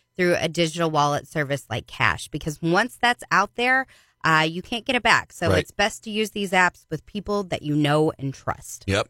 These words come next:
Speaker 2: That goes for PayPal, Venmo, you know, any of those kind of apps. Don't send them if you're not verified. Just duh.
Speaker 1: Duh.
Speaker 2: Duh.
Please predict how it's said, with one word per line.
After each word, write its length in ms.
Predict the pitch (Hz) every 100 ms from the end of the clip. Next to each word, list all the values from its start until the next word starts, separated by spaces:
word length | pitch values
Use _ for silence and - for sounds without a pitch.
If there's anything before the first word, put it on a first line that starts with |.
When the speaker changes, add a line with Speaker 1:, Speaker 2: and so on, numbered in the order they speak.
| -
Speaker 2:
That 160 | 131
goes 200 | 131 131 -
for 80 |
PayPal, 500 | 107 139 139 131 131
Venmo, 560 | 113 127 127 123 123 123
you 80 | 120
know, 120 | 113
any 220 | 123 139
of 60 | 123
those 220 | 123 113
kind 200 | 127 113
of 60 | 107
apps. 380 | 110 117 -
Don't 280 | - 113 120
send 260 | - 117 117
them 120 | 123
if 140 | 107 104
you're 80 |
not 220 | 98 101 85
verified. 640 | 95 107 98 90 95 90
Just 320 | 101 - - _ _ _ _ _ _ -
duh. 280 | 101 123 113 - _ _ 190
Speaker 1:
Duh. 360 | 311 311 165 - - 104
Speaker 2:
Duh. 340 | 98 95 65